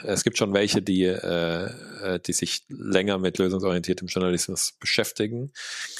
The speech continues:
Die finden es super eigentlich. Auch gerade beim Solutions Journalism Network haben sie gesagt, „Ach ja, genau, ähm, wir haben auch immer gedacht, es braucht eine App und jetzt gibt's endlich eine.“ Es gibt aber auch,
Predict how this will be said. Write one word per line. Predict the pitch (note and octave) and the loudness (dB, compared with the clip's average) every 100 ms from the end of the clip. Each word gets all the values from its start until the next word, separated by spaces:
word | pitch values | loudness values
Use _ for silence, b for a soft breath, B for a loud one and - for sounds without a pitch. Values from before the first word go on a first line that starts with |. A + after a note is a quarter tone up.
| B | B
Die | - | -8
finden | - G2+ G2 F2 | -2 -2 -2 -2
es | - - | 0 0
super | - - A2 A#2 G2+ | 0 0 2 2 0
eigentlich. | G2 G#2 A2 A#2 C3+ - - | 0 -2 -2 -4 -4 -6 -8
Auch | - F2 - | -2 -2 -2
gerade | - - F2 F2+ | -16 -2 0 2
beim | E2+ | 0
Solutions | E2+ F2+ F2+ - - | -2 -2 -2 -4 -4
Journalism | F2 F2+ F2+ F2 F2 | -2 -2 -2 -4 -6
Network | E2+ - F2+ E2 - - | -6 -2 -2 -2 -8 -10
haben | E2+ E2 | -8 -6
sie | E2+ | -6
gesagt, | - - - | -8 -10 -10
„Ach | - - | -10 -6
ja, | G#2 F#2+ F#2 | -4 -4 -6
genau, | - G2 F#2 - G2+ - | -8 -8 -6 -6 -10 -8
ähm, | F2+ E2+ F2+ | -8 -8 -8
wir | - | -4
haben | E2+ | 0
auch | F2 F2 | 0 -2
immer | F2 | -4
gedacht, | E2+ D#2+ | -4 -4
es | - | -4
braucht | - - A2 | -4 -4 -4
eine | - | -2
App | F#2+ - | -2 -4
und | G2+ | -6
jetzt | F#2+ | -2
gibt's | - - | -2 -4
endlich | F#2 F2+ - F#2+ | -6 -8 -10 -8
eine.“ | F#2+ G2 - B B B B B B B | -8 -8 -14 B B B B B B B
Es | - - | 2 4
gibt | - G2 - | 4 4 4
aber | F#2 F#2 | 6 6
auch, | C#2 F2+ F#2 - | 6 4 2 -2